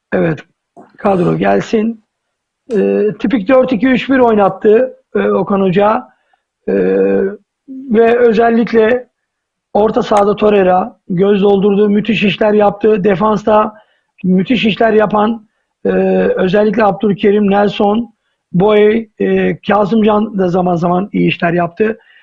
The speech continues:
Ama, e, Torreira'nın, e, bitmek, tükenmek bilmeyen, e, enerjisi, e, ve orada kaptığı toplarla aynı zamanda bütün hava toplarını alan bir Galatasaray vardı.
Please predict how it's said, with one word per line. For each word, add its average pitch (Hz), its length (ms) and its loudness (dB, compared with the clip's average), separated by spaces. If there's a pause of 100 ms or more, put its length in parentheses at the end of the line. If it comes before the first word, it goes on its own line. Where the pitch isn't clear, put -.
(160)
Ama, 202 440 0 (160)
e, 185 240 -2
Torreira'nın, 220 680 0 (200)
e, 190 360 -2
bitmek, 226 420 -4
tükenmek 208 520 -2
bilmeyen, 214 640 0
e, 196 100 -4
enerjisi, 190 680 0 (480)
e, 180 380 0
ve 208 240 0
orada 196 320 0
kaptığı 190 380 -2
toplarla 170 640 -2 (320)
aynı 220 260 2
zamanda 202 460 0
bütün 240 300 0
hava 196 300 0
toplarını 190 440 -2
alan 196 340 -2 (480)
bir 202 140 2
Galatasaray 196 600 0
vardı. 170 500 0